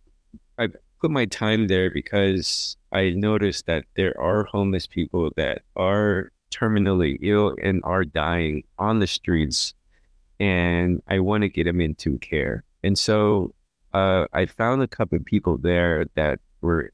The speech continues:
in stage cancer, but they didn't trust anybody. And that was a main problem for me, is that I needed to create credibility and trust with these people. So I volunteer my time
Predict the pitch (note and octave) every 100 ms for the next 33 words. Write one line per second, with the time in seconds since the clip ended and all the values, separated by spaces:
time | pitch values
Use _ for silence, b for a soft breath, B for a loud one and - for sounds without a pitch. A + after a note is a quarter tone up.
0 | _ A2+ G2+ - - E2 E2+ D2+ - -
1 | - _ - - F2+ F2 - C2+ A#1+ _
2 | _ _ _ F2 - A2+ A#2 G#2 - -
3 | E2+ - - - - F#2 E2 C2+ B1+ -
4 | _ - F#2+ G2 A2 G2+ G2+ - D#2+ F#2
5 | F2 F#2 - D#2+ C#2 B1 A#1+ - D2+ C#2
6 | C2+ C2 C2+ D2+ - D2+ C#2+ - - C#2+
7 | D2 F#2+ G2 E2+ - - D#2 - - -
8 | C#2+ D2 F2+ G#2 G#2+ G#2 - - _ F#2+
9 | F2 - F2+ G2+ F2 - F2+ F2+ F2+ -
10 | E2 D#2+ - D#2+ D#2 D#2 C#2+ C2 - D2
11 | C#2+ - F2+ G#2+ B2